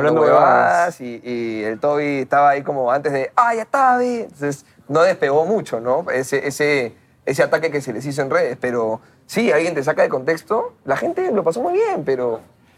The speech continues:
Speaker 2: bueno.
Speaker 1: La-, las redes sociales te dan eso, ¿no? Te dan la posibilidad de no ser, eh, el esclavo de un directivo de televisión o de un directivo de cualquier medio tradicional. Y también te pueden dar cierta estabilidad hasta económica,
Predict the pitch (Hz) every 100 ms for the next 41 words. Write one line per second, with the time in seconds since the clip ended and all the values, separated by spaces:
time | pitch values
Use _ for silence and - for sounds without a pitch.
0 | - _ _ - - - - 180 180 247
1 | 226 196 226 226 180 165 185 - 139 139
2 | 156 175 170 156 139 131 143 156 151 156
3 | 156 165 156 160 170 147 131 127 123 120
4 | 123 - 131 123 - 160 165 151 151 151
5 | 127 165 156 - 131 123 - 202 196 185
6 | 165 160 135 131 139 151 143 135 147 143
7 | 139 127 131 139 156 160 147 143 156 156
8 | 156 190 _ _ _ _ _ _ _ _
9 | _ _ _ - 151 143 165 147 185 175
10 | 180 185 170 180 175 170 151 135 147 151
11 | 143 139 160 151 139 151 -